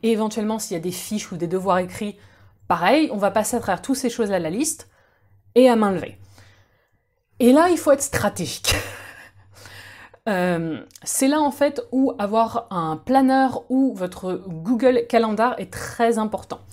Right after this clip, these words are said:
Vous voulez avoir, en fait, sous vos yeux, à ce moment-là, une vue de votre semestre.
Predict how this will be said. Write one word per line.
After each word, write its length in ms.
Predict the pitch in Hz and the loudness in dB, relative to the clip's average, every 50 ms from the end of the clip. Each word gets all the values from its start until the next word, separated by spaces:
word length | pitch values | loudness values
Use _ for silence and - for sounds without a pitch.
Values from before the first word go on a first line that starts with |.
| - - - - - - | -20 -20 -20 -20 -18 -10
Vous 120 | - 196 214 | -6 -4 -2
voulez 220 | 208 247 247 277 | 0 0 0 2
avoir, 360 | 294 269 220 208 233 247 254 | 2 2 2 4 4 2 2
en 80 | 247 196 | 0 -2
fait, 340 | - - 220 233 233 - _ _ | -2 -2 -4 -4 -4 -8 _ _
sous 320 | - - - - - 349 | -8 -8 -6 -4 -2 0
vos 160 | 330 302 302 285 | 0 2 2 2
yeux, 300 | 254 214 214 214 208 - | 2 0 -2 -2 -2 -4
à 120 | - 202 | -4 -6
ce 140 | - - - 254 | -4 -2 0 0
moment-là, 520 | 262 269 262 240 226 202 185 180 196 - | 2 2 2 0 0 0 -2 -2 -2 -4
une 140 | - 180 175 | -4 -6 -6
vue 240 | 175 170 175 202 254 | -6 -6 -6 -4 -4
de 100 | 233 240 | -4 -6
votre 380 | 185 190 185 - - 208 208 - 202 | -8 -10 -10 -8 -6 -6 -6 -6 -8
semestre. 640 | - - - 160 131 - - - - - - - | -10 -10 -10 -10 -10 -12 -14 -14 -14 -16 -20 -20